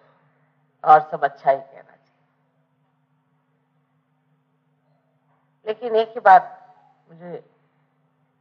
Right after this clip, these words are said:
जो समझ में आती है, जो कहनी चाहिए, वो है कि अपनी गहराई को बढ़ाना है। अपनी गहराई को बढ़ाना बहुत जरूरी है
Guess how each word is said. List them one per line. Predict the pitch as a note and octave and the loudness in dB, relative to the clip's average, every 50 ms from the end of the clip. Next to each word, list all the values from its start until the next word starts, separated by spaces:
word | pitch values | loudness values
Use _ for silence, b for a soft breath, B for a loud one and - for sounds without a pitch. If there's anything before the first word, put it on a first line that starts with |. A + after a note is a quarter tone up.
| _ _ _ _ _ _ _ _ _ _ _ _ _ _ _ _ _ _ _ _ _ _ _ _ _ _ F3 | _ _ _ _ _ _ _ _ _ _ _ _ _ _ _ _ _ _ _ _ _ _ _ _ _ _ -20
जो | F#3 | -14
समझ | F3+ - G3 G3+ G#3+ G#3 | -2 -2 0 0 0 -4
में | F#3+ F#3+ E3+ | -2 -2 0
आती | D3+ C#3+ C#3 - - F3+ | 0 0 -2 -6 -18 -18
है, | F#3+ F#3+ | -18 -18
जो | F3 E3+ E3 | -18 -18 -20
कहनी | D#3 - D3+ C#3 C3+ D3+ D#3+ D3+ | -20 -18 -18 -18 -18 -18 -20 -20
चाहिए, | - B2+ B2 B2 _ D#3+ _ _ _ _ _ _ _ _ _ _ _ _ _ _ _ _ _ _ _ _ _ _ _ _ - | -20 -20 -20 -20 _ _ _ _ _ _ _ _ _ _ _ _ _ _ _ _ _ _ _ _ _ _ _ _ _ _ -10
वो | F#3+ G#3 | -4 2
है | G#3+ G#3+ A3+ | 4 4 4
कि | A3 - - A3 | 4 0 -14 -14
अपनी | - - F3+ F#3 - - A3 G#3 | -8 -2 -4 -4 -4 -4 -12 -10
गहराई | F#3 F3 D#3+ D#3+ D3+ D3+ D3+ E3 E3+ | -10 -10 -10 0 4 4 4 4 2
को | - - D3+ | -2 -14 -20
बढ़ाना | - A#2+ A#2 A2 - C3 _ - | -18 -18 -18 -18 -20 -20 _ -20
है। | - _ _ _ _ _ _ _ _ _ _ _ _ _ _ _ _ _ _ _ _ _ _ _ _ _ _ _ _ _ _ _ _ _ _ _ _ _ _ _ _ _ _ _ _ _ _ _ _ _ _ _ _ _ _ _ _ _ _ _ _ _ _ _ _ _ _ - | -20 _ _ _ _ _ _ _ _ _ _ _ _ _ _ _ _ _ _ _ _ _ _ _ _ _ _ _ _ _ _ _ _ _ _ _ _ _ _ _ _ _ _ _ _ _ _ _ _ _ _ _ _ _ _ _ _ _ _ _ _ _ _ _ _ _ _ -10
अपनी | E3+ - - - G#3 G3+ | -10 -10 -10 -18 -16 -6
गहराई | F3+ F#3+ F3+ E3+ F3 F3+ G3+ G#3 | -4 -4 0 4 6 6 6 4
को | - - F#3+ | 0 -6 -4
बढ़ाना | D#3+ D#3+ D3+ D3+ D3 D3+ D3+ | -4 -4 -4 -4 -8 -8 -8
बहुत | - C3 C#3 - _ | -14 -18 -20 -20 _
जरूरी | A#2+ A#2 _ | -20 -20 _
है | _ _ | _ _